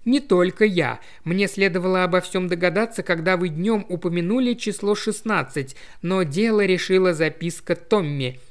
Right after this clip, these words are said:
Я позвонила инспектору Мэриоту, велела Альберту встретить его с дубликатом ключа от офиса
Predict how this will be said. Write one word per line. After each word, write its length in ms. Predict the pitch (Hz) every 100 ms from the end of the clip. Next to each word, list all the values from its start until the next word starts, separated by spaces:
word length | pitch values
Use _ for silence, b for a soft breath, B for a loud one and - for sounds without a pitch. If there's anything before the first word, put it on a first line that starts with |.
| -
Я 200 | 143 143
позвонила 580 | 139 143 143 143 139 135
инспектору 600 | 135 - 139 - - 135
Мэриоту, 680 | 135 156 156 160 180 185 208 B B B
велела 380 | 175 226 226 214
Альберту 580 | - 202 175 175 -
встретить 680 | 170 - 170 175 165 170 -
его 400 | 160 156 165 156 B -
с 80 | 139
дубликатом 680 | 196 202 214 185 156 143 139
ключа 480 | 151 151 - 147
от 280 | 143 143 139
офиса 560 | 135 131 175 165 226